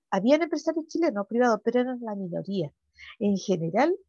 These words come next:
eh, la mayor parte de las, eh, digamos, oficinas salitreras estaban en manos de empresarios privados extranjeros, ¿ya? La mayoría de ellos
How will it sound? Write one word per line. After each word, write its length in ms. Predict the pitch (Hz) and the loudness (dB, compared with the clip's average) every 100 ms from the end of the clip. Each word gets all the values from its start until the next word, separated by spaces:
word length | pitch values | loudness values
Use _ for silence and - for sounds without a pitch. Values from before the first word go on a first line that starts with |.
| _ _ | _ _
eh, 300 | - 185 180 185 | -2 0 0 0
la 140 | 170 | -2
mayor 360 | 156 151 226 247 | -4 -2 -2 0
parte 320 | 285 - 285 | -4 -4 -6
de 120 | 277 | -2
las, 360 | 262 277 - - | -2 -4 -6 -8
eh, 460 | 196 185 180 180 175 | -6 -4 -4 -6 -4
digamos, 960 | 180 185 180 190 180 180 165 - - | 0 0 0 -6 -4 -6 -6 -10 -10
oficinas 520 | 170 - 170 254 294 | -10 -8 -2 0 0
salitreras 500 | 285 294 277 233 262 - | -2 -2 -2 -2 0 -2
estaban 320 | - 233 240 | -4 -4 -4
en 100 | 220 | -6
manos 260 | 220 233 208 | -6 -4 2
de 180 | 269 - _ _ _ | 2 2 _ _ _
empresarios 640 | 233 214 208 202 - 254 262 | -2 -2 -2 -6 -2 0 0
privados 500 | 226 208 226 233 - | -2 -2 -2 -2 -6
extranjeros, 1080 | - 311 - 311 302 294 339 320 165 - - _ _ | -6 -6 -6 -2 -2 -2 -2 -2 -4 -12 -20 _ _
¿ya? 200 | 214 285 - _ - - - - | 0 0 0 _ -20 -20 -20 -6
La 160 | 208 208 | 0 2
mayoría 520 | 190 175 175 247 311 | 4 4 4 4 4
de 100 | 320 | 4
ellos 480 | 302 320 311 - | 2 0 -2 -10